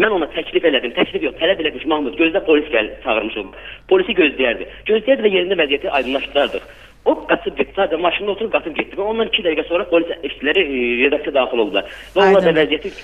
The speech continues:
Speaker 1: görüblər. Olduğu kimi
Speaker 2: Ekspertiza
Speaker 1: görüblər.
Speaker 2: olunubmu?
Speaker 1: Bəli.
Speaker 2: Ekspertiza.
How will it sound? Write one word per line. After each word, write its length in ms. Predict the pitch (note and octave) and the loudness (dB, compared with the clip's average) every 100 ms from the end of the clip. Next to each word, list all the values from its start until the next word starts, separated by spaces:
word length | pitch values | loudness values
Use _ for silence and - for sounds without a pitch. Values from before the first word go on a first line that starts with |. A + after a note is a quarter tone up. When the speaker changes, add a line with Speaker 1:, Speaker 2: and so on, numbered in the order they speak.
| - | 0
Speaker 1:
görüblər. 280 | C3+ B2 G2+ | 2 2 2
Olduğu 80 | B2 | 2
kimi 80 | D4+ | 2
Speaker 2:
Ekspertiza 580 | E4+ F4 C#4+ F#4 F4+ E4+ | 2 2 4 4 6 6
Speaker 1:
görüblər. 240 | D#4 C4 | 6 6
Speaker 2:
olunubmu? 580 | C4 C4 C4 A#3+ G#3 E3 - - - - - - - - - | 8 8 6 4 0 -2 -6 -20 -20 -20 -20 -20 -20 -16 -4
Speaker 1:
Bəli. 280 | D3 F3 A3 | 0 2 0
Speaker 2:
Ekspertiza. 680 | A3+ A#3+ - G#3+ - F3+ D3 | -2 -4 -2 -2 -2 -6 -8